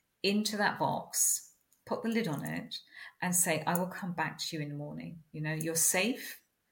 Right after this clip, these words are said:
I'm putting you away for the night and I'll come back to you in the morning." And that is a really good tool to empty out your mind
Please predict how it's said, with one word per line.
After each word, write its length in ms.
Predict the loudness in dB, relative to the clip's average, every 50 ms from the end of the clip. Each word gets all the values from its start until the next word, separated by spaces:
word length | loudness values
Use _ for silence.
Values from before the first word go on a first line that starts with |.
| _ _ _ _ _ _ _ -4
I'm 160 | -4 -4 -2
putting 260 | -2 -2 0 2 2
you 140 | 2 0 0
away 240 | 2 2 2 2 2
for 160 | -2 -6 -6
the 80 | -6 -4
night 360 | -4 -4 -4 -6 -6 -8 -6 -4
and 120 | -2 -2 -2
I'll 120 | -2 -4
come 140 | -4 -6 -4
back 220 | -2 -2 -4 -4 -6
to 140 | -8 -6 -4
you 20 |
in 80 | -6 -4
the 60 | -4
morning." 420 | -6 -6 -6 -6 -6 -8 -10 -10 -12 -12 -12 -12 -12 -6 -2
And 140 | 0 4 6
that 120 | 6 6 6
is 140 | 4 2
a 100 | 2 2
really 180 | 2 0 -2 -2
good 180 | -4 -6 -4 -4
tool 200 | -2 -2 -2 -4
to 120 | -4 -8 -6 -2
empty 360 | 0 0 0 0 -2 -4 -2 -2
out 200 | -4 -4 -4 -6
your 100 | -6 -6
mind 480 | -6 -6 -8 -8 -8 -6 -6 -6 -8